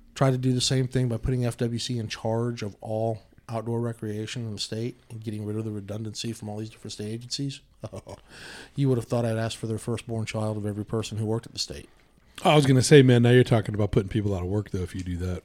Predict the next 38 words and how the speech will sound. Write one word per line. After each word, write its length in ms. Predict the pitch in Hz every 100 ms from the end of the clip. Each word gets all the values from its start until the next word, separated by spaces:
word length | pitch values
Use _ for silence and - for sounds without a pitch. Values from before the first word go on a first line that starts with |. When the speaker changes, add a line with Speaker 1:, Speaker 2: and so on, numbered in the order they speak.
| -
Speaker 1:
Well, 180 | 175 139
it 40 |
was, 100 | 131
Speaker 2:
Taking 180 | 147 156
Speaker 1:
yeah, 80 | 117
Speaker 2:
power 260 | 139 135
away 200 | 110 107
from 180 | 107 107
Speaker 1:
taking 200 | 110 110
Speaker 2:
anyone. 120 | 123
Speaker 1:
power 240 | - 160 156
away 200 | 135 131
from 160 | 131 123
them 100 | 117
because 280 | 120 127 117
every 200 | 135 139
one 180 | 139
of 80 | 131
them 120 | 127 120
has 280 | 131 117 110
their, 280 | 117 113 113 - _ _ _ _ _ -
you 60 |
know, 80 | 120
they 140 | 127
do 220 | 135 160 196
consolidate 500 | 175 151 143 131 110
law 180 | 135 135
enforcement, 520 | 110 101 - - 85 _ - - -
but 100 | 123
every 160 | 123 123
one 160 | 127
of 80 | 131
them 80 | 113
has 180 | 110 107
their 120 | 110
own 120 | 107
biology 420 | 107 98 104 107 110
departments, 720 | 110 107 95 107 98 - -